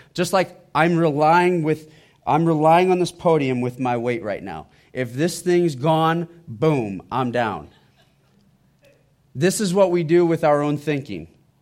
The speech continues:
sometimes, our own understanding. We're just leaning real heavy on what we think we know is right.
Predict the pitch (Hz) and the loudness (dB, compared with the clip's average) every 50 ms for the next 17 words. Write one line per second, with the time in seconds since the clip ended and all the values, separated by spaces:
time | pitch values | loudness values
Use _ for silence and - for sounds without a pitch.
0 | _ _ _ _ _ _ - - 135 127 - 120 110 101 127 123 117 147 156 156 | _ _ _ _ _ _ -6 -6 -4 -2 -2 -2 0 0 0 0 2 2 0 0
1 | 160 - 151 - - - - 147 143 127 110 104 87 67 - _ _ _ _ _ | 0 0 -2 -4 -4 -6 -4 -4 -2 -2 -4 -6 -10 -14 -16 _ _ _ _ _
2 | _ _ _ _ _ _ _ - 117 131 131 131 127 135 127 131 - - 117 117 | _ _ _ _ _ _ _ -6 -4 -4 -2 -2 -4 -6 -6 -8 -10 -12 -10 -6
3 | 131 143 160 180 180 160 143 131 120 120 120 131 147 160 165 165 170 160 160 180 | -2 0 0 2 2 2 0 -2 -2 -4 -4 -2 0 2 2 2 0 2 2 2
4 | 175 160 143 143 139 135 127 123 - - - _ _ _ _ 120 127 127 131 131 | 2 2 0 -2 -2 -2 -4 -6 -8 -14 -20 _ _ _ _ -4 -4 -2 -2 -2
5 | 135 156 160 151 131 - - - - _ _ _ - 120 123 143 180 202 202 - | 0 2 4 4 2 0 -4 -10 -20 _ _ _ -14 -8 -4 0 0 0 0 0
6 | - 165 170 156 143 - - - - _ _ _ _ _ _ _ _ - 123 147 | 0 0 0 0 0 -4 -8 -14 -20 _ _ _ _ _ _ _ _ -6 -2 0
7 | 160 160 151 143 135 131 127 131 123 117 - - - _ _ 120 127 123 113 127 | 0 2 2 2 2 0 0 0 -2 -6 -10 -16 -20 _ _ -8 -8 -6 -6 -2
8 | 135 135 127 117 101 - | -2 0 0 0 -2 -6